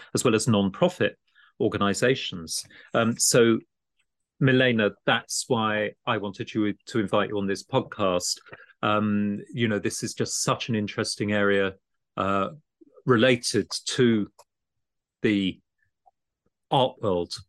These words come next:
Um, and, uh, you know, we're, we're now in a world where Patrick Drahi, for example, who came in as the, as the major shareholder and, and, uh, director of Sotheby's Auction House,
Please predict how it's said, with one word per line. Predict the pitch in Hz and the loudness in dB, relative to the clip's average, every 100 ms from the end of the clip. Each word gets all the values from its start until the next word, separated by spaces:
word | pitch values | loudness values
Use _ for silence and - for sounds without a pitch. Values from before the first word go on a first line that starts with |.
| _ - _ _ _ | _ -20 _ _ _
Um, | - 104 98 98 | -2 0 0 -4
and, | 143 117 110 107 - - - _ _ _ - | 0 0 2 -2 -4 -8 -12 _ _ _ -4
uh, | 120 110 101 - | 2 2 2 0
you | 123 | 2
know, | 117 101 | 4 4
we're, | 127 - | 4 4
we're | 135 | 4
now | 123 127 120 | 4 4 2
in | 110 | 0
a | |
world | 104 113 107 - | 0 0 0 -2
where | 113 104 104 104 101 - _ - | 0 0 0 -2 -4 -8 _ -12
Patrick | 127 - 123 | -10 -8 -4
Drahi, | - 143 131 123 110 | 2 4 4 4 2
for | - | 0
example, | 107 - 107 - | -4 -2 -4 -4
who | 104 | -8
came | - 107 98 | -4 -2 -2
in | 98 | -4
as | 98 - | -6 -4
the, | 104 98 98 95 95 92 95 | -2 0 0 -2 -2 -4 -6
as | 107 - | -8 -6
the | 104 98 95 - _ _ - | -2 0 -2 -6 _ _ -8
major | 123 104 92 90 95 | -4 -2 -2 -2 -4
shareholder | - 104 92 92 95 | 0 0 0 -2 -2
and, | 92 92 85 | -2 -2 -6
and, | - 98 92 - - | -6 -6 -6 -8 -6
uh, | 110 101 - | -6 -6 -6
director | - 101 95 - 107 95 | 0 0 -2 -4 -2 0
of | 90 - - - - | -2 -6 -20 -20 -10
Sotheby's | - 156 120 101 - | -2 0 0 0 2
Auction | 170 - - 98 | 0 -2 -6 -4
House, | 98 92 - | -2 -2 -4